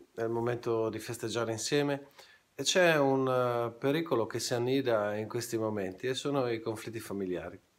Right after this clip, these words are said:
o sono le situazioni solite che si verificano in casa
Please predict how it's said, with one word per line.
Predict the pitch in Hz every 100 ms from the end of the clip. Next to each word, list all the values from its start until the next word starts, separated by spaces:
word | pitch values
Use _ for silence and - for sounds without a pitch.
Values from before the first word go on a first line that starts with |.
| _ _ _ _ _ -
o | 139 143
sono | 139 - 123 131 113 107
le | 104
situazioni | 104 120 113 110 - 127
solite | - 123 117 120 123 107
che | 101
si | - 107
verificano | 107 113 113 107 107
in |
casa | 110 113 120 113